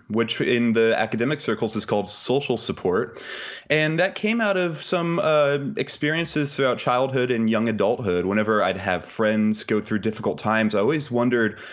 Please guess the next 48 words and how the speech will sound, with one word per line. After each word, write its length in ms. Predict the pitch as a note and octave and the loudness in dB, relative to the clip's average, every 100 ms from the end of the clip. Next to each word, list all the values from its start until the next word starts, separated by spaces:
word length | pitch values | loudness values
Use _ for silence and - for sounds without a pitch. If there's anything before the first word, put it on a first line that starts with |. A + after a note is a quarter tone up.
| - | -8
what 80 | - | -2
would 100 | E4 | 0
be 80 | C#4+ | 2
the 120 | G3 | 0
best 420 | C3+ A2+ A#2+ - | 0 2 0 0
thing 260 | - C3 A#2+ | -2 0 0
to 120 | A2 | -2
do 340 | G2 F2+ G#2+ A2+ | -6 -2 0 2
or 100 | G#2+ | 0
to 120 | G#2+ | -4
say 560 | - - G2+ G2+ G2 F2+ | -8 -4 0 2 2 0
to 320 | - F2+ F2 - | 0 0 0 0
help 240 | G2+ G2 | 0 2
out, 300 | F2+ G2 - - - - - | 2 2 -2 -14 -20 -12 -2
uh, 240 | F#2+ F#2 | 2 2
you 60 | G2+ | 2
know, 120 | F#2+ | 2
my 120 | F#2 | 0
friend 380 | - A2+ G#2+ G#2 | 0 0 0 0
who's 160 | G#2 F#2+ | 0 0
in 180 | F#2+ F#2 | 0 0
need. 460 | G2 G2 F2 E2+ - - - | 0 0 0 -2 -8 -16 -4
And 180 | C3+ C#3 | 0 2
then 460 | D#3+ D#3+ D#3+ - - - | 2 0 -2 -6 -12 -10
later 340 | - D3 F3 E3 | -2 0 2 2
on 160 | F3 | 2
in 120 | A3+ F#3+ | 0 2
life, 240 | B2 A#2 | 2 2
I 60 | A#2 | 0
started 300 | - D3+ B2+ | 0 0 0
realizing 600 | B2+ D3 C#3+ A#2 A#2+ A2+ | 2 2 2 2 0 0
whenever 260 | A#2 A2 | 2 2
I 180 | - G#2 | 2 2
went 200 | C3+ B2+ | 0 -2
through 160 | - A2 | -4 -4
difficult 420 | G2+ - G#2 F#2+ | -4 -6 -4 -4
times 520 | - F#2+ F#2+ F#2+ F#2+ | -2 -2 0 -4 -4
that 320 | - G#2+ - | 0 0 0
people 240 | - G#3 D#4 | -6 -4 -4
sometimes 480 | - A3 G3+ E3+ D3+ | -2 -2 0 -2 -4
said 320 | - C3 C#3+ | -2 -2 -2
things 480 | - C3+ B2 A#2+ - | -2 0 0 0 2
that 180 | A2+ - | 2 2
actually 400 | A#2 - - C3 | -2 -2 -2 0
made 280 | G2+ A2 | 2 2
my 160 | D3 B2 | 2 0
situation 680 | - A#2 A#2 A2+ A2+ F#2 F2 | 0 -2 0 0 0 -2 0
worse, 520 | F#2 A#2+ B1+ - - | 0 0 0 -4 -6